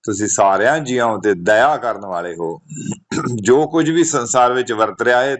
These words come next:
ਤੁਹਾਡਾ ਹੀ ਵਰਤ ਰਿਹਾ, ਤੁਹਾਡਾ ਹੀ ਹੁਕਮ ਚੱਲ ਰਿਹਾ ਹੈ। ਅਸੀਂ ਤਾਂ ਅਣਜਾਣੇ ਬਾਲ ਹਾਂ, ਤੁਸੀਂ ਪ੍ਰਿਥਵੀ ਦੇ ਮਾਲਕ ਹੋ। ਧੰਨ ਗੁਰੂ ਨਾਨਕ ਦੇਵ ਜੀ,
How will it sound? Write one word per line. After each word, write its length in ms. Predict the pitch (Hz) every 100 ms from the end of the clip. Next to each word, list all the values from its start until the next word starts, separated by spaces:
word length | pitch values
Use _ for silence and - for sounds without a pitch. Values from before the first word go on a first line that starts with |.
| _
ਤੁਹਾਡਾ 400 | 143 117 95 117
ਹੀ 240 | 110 131
ਵਰਤ 300 | 175 147 113
ਰਿਹਾ, 180 | 110 113
ਤੁਹਾਡਾ 380 | 110 123 90 110
ਹੀ 120 | 139
ਹੁਕਮ 320 | 123 151 165
ਚੱਲ 260 | 139 120 101
ਰਿਹਾ 280 | 98 98 104
ਹੈ। 100 | 117 - _ - - - - _ _ -
ਅਸੀਂ 240 | 143 160 160
ਤਾਂ 300 | 151 139 135
ਅਣਜਾਣੇ 460 | 131 127 127 135 117 98
ਬਾਲ 300 | 110 127 151
ਹਾਂ, 240 | 139 131
ਤੁਸੀਂ 340 | 131 131 123 117
ਪ੍ਰਿਥਵੀ 460 | 127 123 117 113
ਦੇ 160 | 101 101
ਮਾਲਕ 420 | 101 117 139 147 143
ਹੋ। 420 | 127 135 135 - _ _ _ _ _
ਧੰਨ 200 | 120 110
ਗੁਰੂ 240 | 147 180 170
ਨਾਨਕ 380 | 139 127 113
ਦੇਵ 240 | 117 113 107
ਜੀ, 360 | 101 131 135